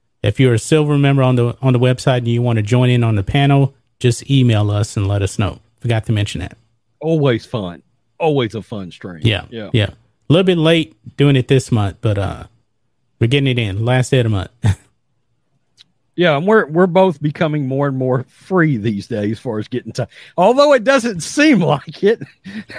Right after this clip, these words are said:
Speaker 2: <laughs> we're getting more free time. <laughs>
Speaker 1: Yeah, but
Speaker 2: I
Speaker 1: we had a, we had a lot of personal stuff. You know, the stuff that I was dealing with over here. So
Speaker 2: Oh, yeah. Yeah.
Speaker 1: Yeah.
Speaker 2: Well, I, uh, I start working on the podcast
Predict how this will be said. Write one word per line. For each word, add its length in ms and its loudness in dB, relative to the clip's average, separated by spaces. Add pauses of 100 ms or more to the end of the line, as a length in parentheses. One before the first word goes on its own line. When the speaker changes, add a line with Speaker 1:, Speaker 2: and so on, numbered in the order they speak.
(460)
Speaker 2:
<laughs> 40 -10
we're 180 0
getting 280 -4
more 220 0
free 300 -4
time. 480 -4 (440)
<laughs> 0 - (120)
Speaker 1:
Yeah, 260 4
but 120 0
Speaker 2:
I 60 2
Speaker 1:
we 200 2
had 180 0
a, 180 -4
we 120 2
had 140 2
a 40 0
lot 320 0
of 100 -4
personal 520 0
stuff. 320 -2
You 100 0
know, 160 4
the 80 0
stuff 360 0
that 120 0
I 120 2
was 120 0
dealing 340 -2
with 160 -2
over 200 -2
here. 280 0
So 280 -2
Speaker 2:
Oh, 160 0
yeah. 260 -2 (260)
Yeah. 140 -4
Speaker 1:
Yeah. 180 0
Speaker 2:
Well, 320 0 (520)
I, 300 0
uh, 260 2
I 180 0
start 400 -4
working 480 -4
on 320 -4
the 80 -6
podcast 960 -2